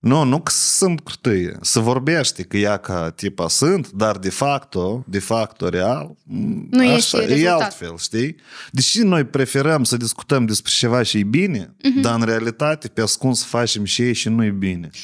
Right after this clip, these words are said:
Speaker 2: Ia ca fix
Speaker 1: Animați
Speaker 2: chestia
Speaker 1: sau nu?
Speaker 2: asta cu recomandările, știi? Cum, care spuneam.
Speaker 1: Mhm.
Speaker 2: Deși, uh, toți vorbesc numai de bine, dar există și rău.
Speaker 1: Da.
Speaker 2: Uh, dacă ați vorbesc numai de bine și ați recomand, ați zic că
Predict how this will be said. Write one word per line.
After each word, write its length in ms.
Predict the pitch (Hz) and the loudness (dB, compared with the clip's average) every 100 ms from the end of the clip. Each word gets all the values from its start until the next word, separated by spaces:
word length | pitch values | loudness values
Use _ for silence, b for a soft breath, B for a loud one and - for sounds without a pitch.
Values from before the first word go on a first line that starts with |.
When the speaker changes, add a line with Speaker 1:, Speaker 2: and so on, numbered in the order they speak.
| B | B
Speaker 2:
Ia 180 | - 277 | 0 0
ca 420 | 277 269 247 - _ | 2 -2 -2 -10 _
fix 180 | - 117 | -2 2
Speaker 1:
Animați 300 | 131 139 165 | 4 4 4
Speaker 2:
chestia 240 | 175 - 240 | 2 2 0
Speaker 1:
sau 80 | - | 0
nu? 40 | |
Speaker 2:
asta 140 | 101 240 - | -4 -8 -8
cu 180 | 233 | -6
recomandările, 840 | 226 226 220 220 208 196 185 - - | -6 -6 -4 -2 -2 -4 -4 -14 -16
știi? 360 | - - 214 254 | -10 -8 -8 -8
Cum, 400 | 202 196 208 208 | -8 -8 -8 -6
care 200 | 226 208 | -4 -4
spuneam. 360 | 196 220 196 196 | -6 -6 -6 -2
Speaker 1:
Mhm. 220 | 247 135 | 2 2
Speaker 2:
Deși, 200 | 139 - 302 262 233 214 208 | 2 2 4 4 2 0 -4
uh, 80 | 180 - | -6 -2
toți 200 | - 240 | 0 2
vorbesc 320 | 226 214 214 214 | 0 2 0 0
numai 180 | 208 | 0
de 80 | 196 | 0
bine, 300 | 220 339 294 | 4 6 6
dar 360 | 220 247 226 220 | 4 2 2 0
există 360 | 240 240 294 - | 0 0 2 2
și 140 | 311 | 2
rău. 240 | 269 196 - B | 2 0 -4 B
Speaker 1:
Da. 160 | - 113 | 0 2
Speaker 2:
Uh, 600 | 240 262 262 247 247 254 | 2 4 4 2 -2 -8
dacă 440 | - 226 311 311 302 | -6 0 0 0 -2
ați 320 | 285 285 277 | 2 2 2
vorbesc 320 | 277 254 285 | 2 0 0
numai 180 | 269 247 | 0 0
de 80 | 214 | -2
bine 220 | 220 233 | -2 -2
și 120 | 226 | -2
ați 140 | 240 226 | -4 -6
recomand, 480 | 226 220 247 311 | -2 2 4 4
ați 140 | 269 220 | 2 -2
zic 120 | 247 | -6
că 320 | - 247 233 | -6 -8 -10